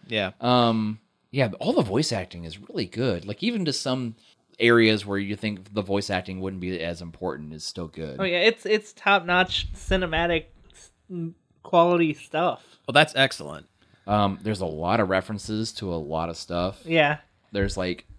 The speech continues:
Speaker 2: there are landmarks all over the city, both real and in from the comics.
Speaker 1: Mm-hmm.
Speaker 3: You're gonna play as Mary Jane for a minute.
Speaker 1: Oh, that's
Speaker 3: For a
Speaker 1: cool.
Speaker 3: hot
Speaker 1: That's,
Speaker 3: minute.
Speaker 1: like, the first time that's happened.
Speaker 3: Yeah.
Speaker 1: That's really cool.
Speaker 2: Actually, you do that a few times.
Speaker 3: Really?
Speaker 2: Yes.
Speaker 1: Oh, right on.
Speaker 3: She's a,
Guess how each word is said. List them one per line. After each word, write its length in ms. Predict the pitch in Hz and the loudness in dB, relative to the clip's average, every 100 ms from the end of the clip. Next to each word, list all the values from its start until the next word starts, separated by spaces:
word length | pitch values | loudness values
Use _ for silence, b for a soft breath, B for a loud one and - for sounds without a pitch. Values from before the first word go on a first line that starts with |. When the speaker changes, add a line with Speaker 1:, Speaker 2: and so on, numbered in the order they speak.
| _ 110 | _ 0
Speaker 2:
there 200 | 123 113 | 4 6
are 140 | 107 | 6
landmarks 580 | 101 107 101 87 85 - | 4 2 2 0 0 -4
all 200 | 87 117 | 4 6
over 140 | 113 | 6
the 80 | 101 | 2
city, 380 | - 101 90 92 | -2 -2 -2 -4
both 340 | 92 107 104 | 0 0 0
real 440 | 87 98 101 92 82 | -4 0 4 2 0
and 380 | 90 92 90 82 _ _ - | -4 -4 -6 -8 _ _ -4
in 220 | 107 90 | -4 -4
from 160 | 110 95 | -6 -6
the 80 | |
comics. 520 | 82 104 87 76 - - | -6 -4 -4 -6 -8 -2
Speaker 1:
Mm-hmm. 240 | 151 131 - _ _ | 0 -2 -8 _ _
Speaker 3:
You're 220 | 180 262 | -4 -4
gonna 100 | 277 | -4
play 260 | - 262 277 | 0 0 0
as 120 | 254 | -2
Mary 300 | 254 262 254 | -4 -2 -2
Jane 320 | 226 254 311 | -2 -4 -4
for 200 | 285 175 156 | -4 0 0
a 40 | |
minute. 400 | 147 127 113 - - | -2 -8 -12 -18 -2
Speaker 1:
Oh, 160 | 294 | 4
that's 200 | 277 320 | 6 4
Speaker 3:
For 80 | 185 | 4
a 20 | - | 6
Speaker 1:
cool. 80 | 135 | 8
Speaker 3:
hot 220 | 143 151 | 8 8
Speaker 1:
That's, 220 | 170 147 - | 6 4 4
Speaker 3:
minute. 100 | 190 | 2
Speaker 1:
like, 160 | 196 | 4
the 60 | 196 | 4
first 260 | - 208 - | 4 2 4
time 180 | 208 202 | 4 8
that's 180 | 208 - | 6 6
happened. 320 | 254 - 220 | 2 6 8
Speaker 3:
Yeah. 240 | 254 220 190 | 10 8 8
Speaker 1:
That's 460 | 160 208 - - | 8 6 2 -8
really 240 | 160 180 196 | 2 6 6
cool. 80 | 247 | 8
Speaker 2:
Actually, 260 | 175 117 | 6 6
you 100 | 208 185 | 0 -4
do 100 | 196 | -6
that 140 | 156 | -8
a 40 | |
few 200 | 117 190 | -8 -10
times. 180 | 226 - - | -10 -16 -8
Speaker 3:
Really? 460 | 170 214 156 151 151 | 0 2 2 -2 -8
Speaker 2:
Yes. 260 | - - 349 | -12 -8 -2
Speaker 1:
Oh, 140 | 359 | 2
right 160 | 170 285 | 4 4
on. 200 | 247 110 - 180 | 2 0 -10 -18
Speaker 3:
She's 300 | - 208 190 | -10 -6 2
a, 400 | 196 185 185 | 4 6 2